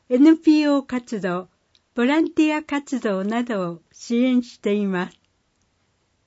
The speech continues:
市民活動支援員による支援。活動中の団体や、今後立ち上げる団体などに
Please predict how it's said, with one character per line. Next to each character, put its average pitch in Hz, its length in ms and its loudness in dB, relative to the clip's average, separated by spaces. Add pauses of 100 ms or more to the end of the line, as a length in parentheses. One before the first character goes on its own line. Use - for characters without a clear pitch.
市 262 160 -2
民 320 300 6
活 285 340 -6
動 214 240 -2
支 240 300 -14
援 311 160 4
員 233 360 2
に 190 160 -2
よ 196 120 -4
る 196 200 -4
支 196 300 -8
援。 202 380 -4 (920)
活 254 320 -6
動 302 220 0
中 269 280 -4
の 262 180 0
団 247 260 -2
体 233 360 -6
や、 214 220 -8 (460)
今 294 260 4
後 302 120 2
立 294 220 -4
ち 302 200 -4
上 302 120 0
げ 320 140 0
る 233 160 -4
団 233 240 -4
体 262 320 -2
な 247 180 0
ど 240 140 -6
に 185 340 -4